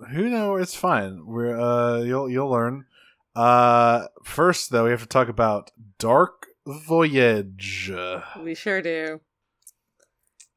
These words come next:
Speaker 1: So everyone's out, uh, Energon mining, and by everyone, I mean Rhinox, Cheetor, Rat Trap, and Dinobot.
Speaker 2: Yeah, they're all, <laughs> they're all having, like, this vague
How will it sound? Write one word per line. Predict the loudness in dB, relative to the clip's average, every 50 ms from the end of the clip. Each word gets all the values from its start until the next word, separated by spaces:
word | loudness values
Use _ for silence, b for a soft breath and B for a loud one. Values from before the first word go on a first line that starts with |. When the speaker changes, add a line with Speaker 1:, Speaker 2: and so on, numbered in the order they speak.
| _ _ _ _ _ -20 _ -20 _ -18 -14 -10
Speaker 1:
So | -8 -2 4 6 8 8 8 8
everyone's | 6 6 4 4 4 4 4 2 -2 -4 -6 -6 -2
out, | 2 4 6 6 4 2 -2 -6 -12 -14 -8
uh, | -2 0 2 4 4 4 4 4 2 2 2 0 -2 -4 -6 _ _ _ _
Energon | -4 -2 -2 0 2 2 2 4 4 4
mining, | 4 4 4 2 0
and | 0 0
by | 2 4
everyone, | 4 4 4 4 4 4 4 4 2
I | 2
mean | 0 0 -4 -4 -6 -8 -6
Rhinox, | 0 2 2 4 4 4 2 2 0 -2 -8 -12
Cheetor, | -8 -6 -4 -2 0 0 0 0 0 0 0 0
Rat | -2 -2 -2 -2
Trap, | -2 -4 -4 -4 -4 -8
and | -10 -10
Dinobot. | -10 -12 -12 -14 -14 -14 -14 -14 -14 -14 -16 -16 _ _ _ _ _ _ _ _ _ _ _ _ _ _ _ _ _ _ _ _ _ _ _ _ _ B B B B B B B B B B B _ 4
Speaker 2:
Yeah, | 6 8 8 8 6 4 4 2
they're | 0 2 2 4 4
all, | 4 4 4 2 2 0 0
<laughs> |
they're | 0 0 0 0 -2 -4 -10 -14 -18 -20 -20 -20 -20 _ _ _ -20 -20 _ -20 -20 -20 -20 -18 -18 -20 -6 _ 2 4 4 4
all | 4 2 0 0 -2
having, | -4 -4 -4 -4 -6
like, | -6 -6 -4 -4
this | -6 -6 -6
vague | -8 -4 -2 0 0 0 0 -2 -4 -8 -12 -18